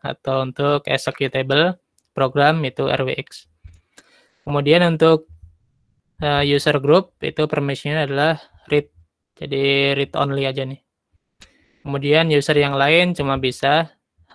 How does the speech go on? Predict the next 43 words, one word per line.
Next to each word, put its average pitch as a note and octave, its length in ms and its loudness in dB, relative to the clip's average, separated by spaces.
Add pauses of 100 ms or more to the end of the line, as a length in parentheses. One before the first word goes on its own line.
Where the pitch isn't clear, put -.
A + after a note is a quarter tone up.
read B2+ 200 -8
juga B2+ 240 -6
nih, B2+ 120 -12 (120)
read B2+ 200 -10
only. B2+ 320 -12 (1400)
Kalau D3 160 4
kita D#3+ 320 2
mau E3 160 6
buat D3+ 400 2
file D3+ 240 2
rahasia C#3+ 720 0
yang C#3 320 -6
tidak C#3 240 -2
bisa C3+ 240 -4
dibaca C#3 480 -4
oleh D3 160 0
user C#3 240 -6
yang C3+ 160 -4
lain, D3 480 -2 (160)
ini C#3 240 -6
yang C3+ 400 0
other-nya C#3 480 -2
nih D3 160 -2
harus C#3+ 160 -4
dimatikan C3+ 640 -6
semua C3 240 -10
nih. C3 80 -16 (240)
Strip, - 480 -6
strip, - 400 -6
strip. - 240 -12 (1400)
Yang C3 480 -2
file C#3+ 240 0
index C#3 320 0
dot C#3 160 -2
H C#3 160 -4
T C#3 80 0
M C3 80 -4
L D#3+ 240 0
ini D3+ 80 -2
masih C3+ 320 -4
bisa C#3+ 240 -2
dibaca C3+ 400 0
oleh C3+ 240 0